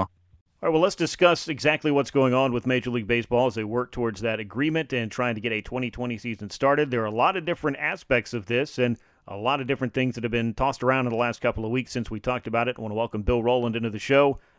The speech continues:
Bill, glad to have you again. Hope everything's been going well your way, and it seems like we've got a lot of different topics to discuss as Major League Baseball tries to get something agreed to between the ownership contingent and the player contingent,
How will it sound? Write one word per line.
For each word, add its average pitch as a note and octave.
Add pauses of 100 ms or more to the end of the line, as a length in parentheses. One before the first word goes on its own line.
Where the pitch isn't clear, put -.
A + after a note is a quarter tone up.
Bill, D#3+
glad D3
to C3+
have D#3+
you E3
again. D#3
Hope C#3+
everything's C#3+
been C#3
going B2
well D#3+
your C#3
way, C3
and A#2+
it G#2
seems D3+
like C#3
we've C3+
got B2+
a A2
lot C3+
of F#3
different A3+
topics C3
to A2+
discuss A2
as G2+
Major A#2+
League G#2+
Baseball A2+ (180)
tries F3+
to F3+
get D#3
something C#3+
agreed C3
to C#3
between A#2
the G#2
ownership D3+
contingent C3+
and G#2+
the F#2+
player D3
contingent, A#2+